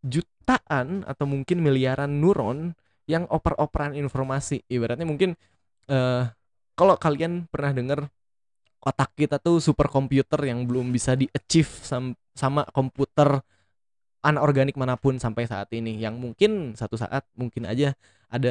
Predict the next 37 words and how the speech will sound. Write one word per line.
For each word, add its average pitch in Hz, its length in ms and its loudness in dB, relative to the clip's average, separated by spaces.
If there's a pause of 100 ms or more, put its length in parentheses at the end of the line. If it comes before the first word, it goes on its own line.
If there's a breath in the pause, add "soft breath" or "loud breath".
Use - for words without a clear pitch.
satu 117 160 -4
komputer 120 400 -4
yang 110 80 -6
bisa 117 160 -4
menyamakan 107 800 -6 (480)
otak 120 160 -6
manusia. 107 400 -6
Oke, 190 160 0
balik 233 400 6
lagi 175 160 2
ke 151 80 2
topik 113 240 -2
ya. 117 160 -2 (480 loud breath)
Eh, 135 320 0
tadi 165 320 -4
kita 160 160 0
bisa 151 240 0
me-, 131 120 -4 (200)
di 131 160 2
tahun 135 240 0
seribu 131 240 0
sembilan 123 240 0
ratus 123 160 -2
lima 120 160 0
puluh 123 160 0
dua, 190 60 4 (100)
Chicago - 320 -4
University 120 560 -2
menemukan 151 720 -2
sebuah 117 400 -4
alat 117 240 -2
yang 113 160 -6
bisa 113 160 -6
ngerekam 113 560 -6
electrical 120 560 -4
activity 131 800 -4 (320)
kita. 139 480 -4